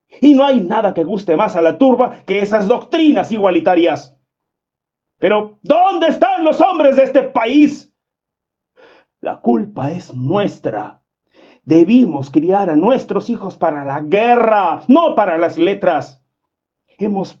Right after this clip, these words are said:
poblado el Perú de poetastros y folletineros estupidizados por el anarquismo que se dedican a soñar con una patria que no es. Caudillos los de mis tiempos. Ellos sí eran hombres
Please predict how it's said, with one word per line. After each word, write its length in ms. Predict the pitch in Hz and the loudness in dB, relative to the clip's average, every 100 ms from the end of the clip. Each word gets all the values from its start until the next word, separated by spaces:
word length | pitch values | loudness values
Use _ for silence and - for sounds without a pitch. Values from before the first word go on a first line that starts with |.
| _ | _
poblado 500 | 160 135 190 202 175 | -2 0 0 2 0
el 120 | 156 | 0
Perú 260 | 147 160 226 | 0 2 2
de 100 | 185 | 0
poetastros 800 | 196 180 180 - 247 - 202 | 2 0 0 -4 -4 -6 -8
y 60 | 196 | -8
folletineros 840 | - 185 165 175 196 254 269 - - - | -2 -2 -2 -4 0 4 4 2 -6 -2
estupidizados 960 | 240 - 294 294 302 - 285 370 320 | 0 2 4 6 6 2 0 2 0
por 180 | 262 269 | 2 4
el 100 | 262 | 4
anarquismo 720 | 254 240 - 466 302 226 302 | 2 0 -2 -4 0 2 0
que 220 | 190 302 | -2 -2
se 120 | 277 | 0
dedican 480 | 220 202 320 277 226 | 0 2 2 0 -2
a 40 | 175 | -6
soñar 500 | 190 233 330 220 - | -2 0 0 -2 -2
con 160 | 214 | 2
una 240 | 294 294 - | 2 2 0
patria 360 | 370 370 359 | -2 -2 -2
que 120 | 247 | 0
no 160 | 262 269 | 2 2
es. 360 | 247 196 - _ _ _ _ _ _ _ _ _ _ _ | 0 -4 -12 _ _ _ _ _ _ _ _ _ _ _
Caudillos 760 | 113 113 104 180 196 123 120 | -12 -12 -10 -12 -8 -10 -8
los 180 | 131 139 | -6 -4
de 140 | 135 147 | -4 -4
mis 260 | 302 - | -6 -6
tiempos. 720 | - 254 208 170 147 - - _ _ _ _ _ _ | -2 0 0 0 0 -4 -20 _ _ _ _ _ _
Ellos 540 | 220 294 254 190 175 | -2 0 0 0 -2
sí 200 | 190 220 | 0 0
eran 180 | 214 185 | 0 0
hombres 360 | 226 185 170 | 0 0 -4